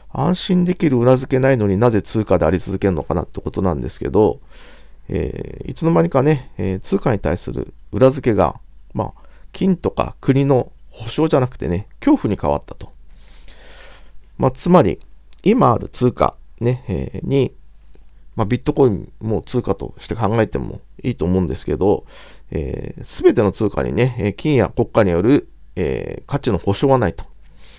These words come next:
しかし、その価値を否定して、代わりになろうとすればひどい目に遭うと。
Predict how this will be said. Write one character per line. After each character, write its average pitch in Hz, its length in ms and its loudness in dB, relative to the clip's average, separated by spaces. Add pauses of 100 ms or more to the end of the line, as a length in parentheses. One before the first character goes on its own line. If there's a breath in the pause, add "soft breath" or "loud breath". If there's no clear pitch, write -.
(240 loud breath)
し - 120 -10
か 214 100 4
し、 196 60 0
そ 147 200 0
の 160 220 4 (100)
価 165 120 -2
値 - 160 0
を 123 80 4
否 - 100 -6
定 131 220 2
し - 140 -6
て、 160 300 6 (220)
代 123 80 4
わ 143 120 8
り 156 80 4
に 151 100 2
な 147 120 4
ろ 151 80 4
う 143 60 2
と 135 80 -2
す 123 140 -4
れ 123 80 4
ば 120 100 0
ひ 104 160 -6
ど 123 140 6
い 131 40 4
目 101 120 2
に 60 100 -4
遭 53 80 -8
う - 60 -18
と。 - 80 -18